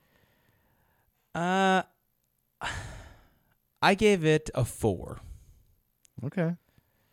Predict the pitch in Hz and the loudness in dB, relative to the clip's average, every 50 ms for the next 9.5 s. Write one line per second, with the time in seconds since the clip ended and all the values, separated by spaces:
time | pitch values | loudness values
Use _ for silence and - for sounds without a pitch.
0 | _ _ _ _ _ _ _ _ _ 311 - 117 113 110 107 104 101 95 95 92 | _ _ _ _ _ _ _ _ _ -8 -6 -4 -2 -2 -2 -2 -2 -4 -6 -8
1 | - _ _ _ _ _ _ _ _ _ _ _ _ _ _ _ _ _ _ _ | -12 _ _ _ _ _ _ _ _ _ _ _ _ _ _ _ _ _ _ _
2 | - - - 143 139 131 120 117 113 113 - 135 - - _ 165 160 160 143 139 | -20 -10 -6 -2 -2 0 2 2 2 2 0 -4 -14 -10 _ 0 2 2 4 2
3 | 107 120 120 117 113 110 107 104 101 98 95 - - 78 80 71 - - - - | 2 2 2 2 2 2 0 -2 -4 -6 -8 -8 -10 -12 -12 -14 -14 -18 -20 -20
4 | - _ _ _ _ _ _ _ _ _ _ _ _ _ _ _ _ - 104 98 | -20 _ _ _ _ _ _ _ _ _ _ _ _ _ _ _ _ -8 -6 -4
5 | 92 92 95 92 90 80 - _ _ _ _ _ _ _ _ _ _ _ - 127 | -4 -4 -4 -4 -4 -6 -8 _ _ _ _ _ _ _ _ _ _ _ -4 -4
6 | 123 113 123 139 147 147 151 147 - - 160 156 151 - 165 170 175 175 - _ | -2 2 4 4 6 6 4 4 6 6 6 6 6 4 0 0 -2 -2 -6 _
7 | _ _ _ _ _ _ _ _ _ _ _ _ - 127 127 - - 135 127 117 | _ _ _ _ _ _ _ _ _ _ _ _ -4 -2 -2 0 2 4 4 2
8 | 107 104 - _ _ _ _ _ - 110 107 110 110 107 101 110 107 104 104 101 | 2 -2 -10 _ _ _ _ _ -4 -2 0 2 0 0 0 0 -2 0 0 0
9 | 101 101 95 98 98 101 101 107 113 113 | -2 -2 -2 -4 -4 -2 -2 -2 -2 -2